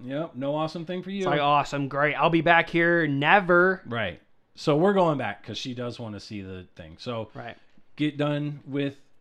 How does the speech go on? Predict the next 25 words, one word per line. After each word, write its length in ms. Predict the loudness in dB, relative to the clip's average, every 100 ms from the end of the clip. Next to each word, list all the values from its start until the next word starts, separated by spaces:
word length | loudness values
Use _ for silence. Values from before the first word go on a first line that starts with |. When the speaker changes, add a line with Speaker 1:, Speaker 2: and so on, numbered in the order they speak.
| _ _ -6
Speaker 1:
get 280 | -4 -4 -2
done 280 | -2 0 -2
with 160 | -6
Pikes 260 | -6 -8 -6
Peak. 380 | -8 -8 -10 _ -20 -12
Drive 260 | -8 -6 -4
back 200 | -6 -6
down. 360 | -8 -10 -14 -16 _ _ _ -14
Speaker 2:
Right. 300 | -10 -10 -12 -18 -14
Speaker 1:
You 200 | -6 -4
get 320 | -2 -4 -4
down 400 | -6 -4 -4 -6
to, 600 | -8 -4 -2 0 0 -2 -4
I 80 | -8
think 220 | -6 -6
it's, 160 | -6
like, 240 | -4 -6 -8
section 760 | -8 -6 -6 -6 -4 -6 -8 -14 -20 -20 _ _ _ _ _ -16
eight, 300 | -8 -8 -8 -12 -20 -20 -20 -14 -4
Speaker 2:
Okay. 300 | -2 -2 -4 -14 -14 -14 -6
Speaker 1:
there's 200 | -4 -2
a 80 | -2
mandatory 960 | -4 -4 -4 -4 -6 -10 -6 -4 -4
brake 360 | -6 -8 -8 -10
check 400 | -10 -12 -14